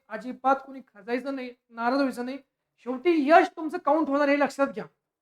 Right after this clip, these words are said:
तेच तुमचं बोलणार आहे. त्यामुळे आता तुम्ही समोर येणाऱ्या ज्या परीक्षा आहेत, तुमची आता टीईटी होईल, आपली सीटीटी तुमचा आहे, बरोबर आहे की नाही? सोबत सरळ सेवेची तुमच्या काही जाहिरात आहे. तुम्ही ज्या परीक्षेला तुम्ही परीक्षा देऊ शकता, त्या सगळ्या परीक्षेला तुम्ही अभ्यास चालू ठेवा.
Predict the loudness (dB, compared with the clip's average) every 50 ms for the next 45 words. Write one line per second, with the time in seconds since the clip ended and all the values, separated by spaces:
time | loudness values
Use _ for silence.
0 | _ _ _ _ _ _ _ _ _ _ _ _ _ _ _ 4 4 4 4 0
1 | -2 0 0 0 0 0 0 2 4 4 4 4 2 -2 -8 _ _ _ _ _
2 | _ _ _ _ _ -12 -6 -2 0 2 2 4 4 4 2 2 0 -6 -14 _
3 | _ _ _ _ _ _ -4 -4 -2 -2 -4 -6 -6 -2 0 0 0 0 -2 -6
4 | -4 -2 0 2 2 4 4 4 2 4 2 2 2 2 2 2 0 0 0 -2
5 | -10 -14 -6 -4 -2 -2 -2 -2 -4 -2 -2 0 0 2 2 2 2 2 2 0
6 | -2 -2 -4 -8 -14 -14 -12 -10 -8 -6 -6 -6 -6 -8 -10 -6 -2 0 0 0
7 | 0 -2 -6 -8 _ -6 -2 0 0 0 0 -2 -4 -6 -8 -10 -14 _ _ _
8 | _ _ _ -2 0 0 0 0 0 2 4 4 4 2 -2 -4 -4 -6 -8 -4
9 | -4 -2 -2 -2 -4 -4 -6 -6 -8 -10 -10 -10 -12 -6 0 4 6 6 4 4
10 | 0 -4 -4 -4 -4 -6 -6 -2 -2 -2 -2 -2 -6 -10 -10 -8 -8 -6 -8 -6
11 | -6 -8 -8 -8 -10 -10 -12 -14 -16 -12 -12 -12 -12 -12 -14 _ _ _ _ _
12 | _ -8 -8 -8 -8 -10 -8 -4 -2 -2 -2 -4 -6 -12 -14 -14 -16 -18 -16 -16
13 | -16 -14 -14 -14 -14 -14 -14 -14 -14 -16 -20 -20 -20 -18 -20 -20 -20